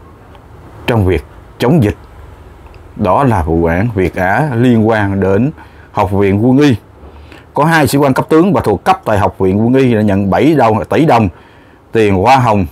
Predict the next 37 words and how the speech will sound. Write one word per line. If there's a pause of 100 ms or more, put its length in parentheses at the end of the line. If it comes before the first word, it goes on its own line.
(320)
từ
công
ty
Việt
Á. (3500)
Theo
nội
dung,
à, (340)
vụ
án
sẽ
sắp
được,
à,
xét
xử (220)
và
cáo
trạng
đã
được
thành
lập. (680)
Trong
các
bị
cáo
có
bốn
người
là
cựu
sĩ
quan
Học
viện